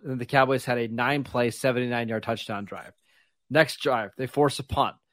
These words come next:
Then the Cowboys have a fifteen-play, ninety-three-yard touchdown drive that took up seven minutes of the clock.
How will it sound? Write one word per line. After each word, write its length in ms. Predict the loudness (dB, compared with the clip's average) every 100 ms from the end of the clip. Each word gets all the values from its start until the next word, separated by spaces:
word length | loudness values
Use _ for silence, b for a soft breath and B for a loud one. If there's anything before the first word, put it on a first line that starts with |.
| _ _ 0
Then 120 | 4
the 80 | 6
Cowboys 380 | 6 6 4
have 140 | 2 -2
a 80 | -2
fifteen-play, 1160 | -2 2 2 0 -4 -2 -4 -2 0 0 -2
ninety-three-yard 1000 | -4 -2 0 0 0 -2 0 2 4 4 2
touchdown 460 | -2 0 -2 -2
drive 300 | 0 -2 -2
that 120 | -4
took 160 | -6 -4
up 120 | -4
seven 340 | -2 -2 0 -2
minutes 240 | -4 -6
of 80 | -10
the 40 |
clock. 360 | -6 -2 -2